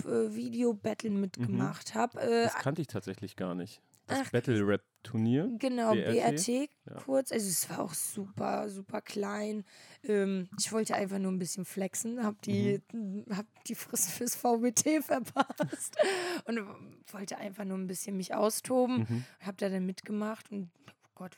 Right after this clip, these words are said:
Speaker 1: wo kam ich denn irgendwann an? Achtel oder sowas. Also ich bin relativ weit gekommen.
Speaker 2: Mhm.
Speaker 1: Und, ähm, in der Zeit hatte er mich, äh, angeschrieben. Wir kamen halt ins Gespräch. Und für eine Runde schickte er mir dann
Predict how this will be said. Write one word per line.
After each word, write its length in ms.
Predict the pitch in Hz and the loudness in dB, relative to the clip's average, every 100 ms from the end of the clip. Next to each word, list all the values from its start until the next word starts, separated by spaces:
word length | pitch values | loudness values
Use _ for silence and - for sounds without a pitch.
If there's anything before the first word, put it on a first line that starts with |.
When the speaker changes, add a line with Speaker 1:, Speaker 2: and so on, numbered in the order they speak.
| - | -18
Speaker 1:
wo 80 | 175 | -14
kam 260 | 175 196 | -8 -8
ich 80 | 185 | -8
denn 160 | - 190 | -10 -8
irgendwann 340 | 190 180 196 | -8 -8 -8
an? 300 | 196 190 190 - _ _ - | -6 -6 -10 -16 _ _ -10
Achtel 300 | - - 269 | -8 -6 -2
oder 240 | 294 285 | 2 2
sowas. 480 | 269 285 277 285 - | 0 -2 0 0 -2
Also 140 | 233 | -6
ich 120 | 208 - | -6 -8
bin 120 | 202 | -4
relativ 500 | 214 214 - 190 - | -2 -2 -4 -8 -4
weit 240 | 202 220 | -4 -4
gekommen. 440 | - 254 269 262 269 | -8 -4 -2 -2 -4
Speaker 2:
Mhm. 260 | 113 120 127 - - | -2 -2 -4 -10 -6
Speaker 1:
Und, 380 | - 240 226 - | 2 4 4 2
ähm, 200 | 233 233 | 0 0
in 120 | 226 | 2
der 220 | 254 330 | 4 4
Zeit 380 | - - 320 320 | 2 -4 -2 0
hatte 220 | 277 - | 0 0
er 140 | - 247 | -2 -2
mich, 300 | 247 - - | -4 -6 -2
äh, 200 | 220 214 | 0 0
angeschrieben. 1000 | - 302 370 392 - 339 349 320 320 320 _ - - _ | 0 0 0 -2 -2 0 0 0 -4 -6 _ -20 -20 _
Wir 100 | 220 | -8
kamen 280 | 214 226 226 | -4 -2 0
halt 160 | 214 | 0
ins 400 | - 202 196 190 | 0 0 0 -2
Gespräch. 720 | - 196 - - 254 285 277 - | -2 -2 -2 0 2 2 2 -2
Und 400 | 240 214 240 370 | -2 -4 -6 -12
für 160 | - - | -6 -4
eine 240 | - 240 | 0 2
Runde 300 | 247 233 240 | 2 2 2
schickte 340 | 220 - 226 226 | 2 0 0 -2
er 100 | 220 | 0
mir 140 | 214 | 0
dann 140 | 208 | 0